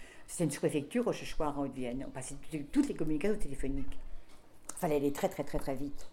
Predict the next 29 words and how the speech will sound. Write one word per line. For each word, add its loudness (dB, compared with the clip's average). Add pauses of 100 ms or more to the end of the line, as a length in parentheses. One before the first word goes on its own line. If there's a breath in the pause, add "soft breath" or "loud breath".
(580 loud breath)
Et -2
sept 6
heures 8
midi, 4
c'était 0
très 2
difficile, -4
cette, -6
cette 0
action. 0
On 0
avait 6
des 0
fiches, 0 (180)
on, 2
on 4
avait 6
une 4
petite -6
lumière 4
qui -6
s'allumait, 2
il 2
y 4
avait 0
quelqu'un 2
qui -2
vous 0
appelait, 2